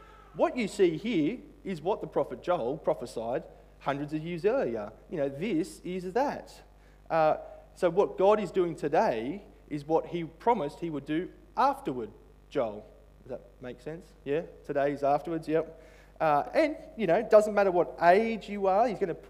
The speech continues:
pour out his Spirit on you. Uh, doesn't matter if, what gender or sex you are, male or female, nor class, servants.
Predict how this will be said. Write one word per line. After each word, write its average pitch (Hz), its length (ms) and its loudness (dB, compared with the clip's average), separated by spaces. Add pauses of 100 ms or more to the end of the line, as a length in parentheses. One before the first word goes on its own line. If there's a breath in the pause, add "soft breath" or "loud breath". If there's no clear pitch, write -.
(360 soft breath)
pour 170 200 2
out 156 80 4
his 147 120 -4
Spirit 165 480 -4
on 160 180 0
you. 202 260 -4 (320 loud breath)
Uh, 135 100 0
doesn't 147 280 -2
matter 147 140 0
if, 139 100 -4 (160)
what 127 240 -6
gender 196 640 -2
or 147 100 -12
sex 180 320 -8
you 202 120 -2
are, 214 240 0 (220 loud breath)
male 151 300 4
or 170 80 0
female, 175 380 -4
nor 165 200 -4
class, 185 540 -4
servants. 180 560 -2